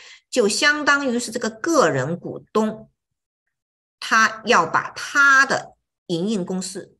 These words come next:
转给这个控股公司，对不对？那有两种方法，一种呢就是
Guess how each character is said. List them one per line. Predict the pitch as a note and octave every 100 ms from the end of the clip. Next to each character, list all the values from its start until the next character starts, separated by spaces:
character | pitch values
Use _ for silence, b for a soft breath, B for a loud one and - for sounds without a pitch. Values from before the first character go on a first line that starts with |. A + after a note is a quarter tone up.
| _
转 | - D#3 E3 B3
给 | - -
这 | C#3+
个 | C3+
控 | D3+ D#3+
股 |
公 | A#2 C3+
司， | - - -
对 | F#3+
不 | A2+
对？ | D#3+ -
那 | G3+
有 | F3 C#3
两 | C#3 F#3+
种 | G#3+
方 | C#3 D#3+
法， | F3+ -
一 | B3+
种 | D#3+ C#3
呢 | D3+
就 | D#3+
是 | D3+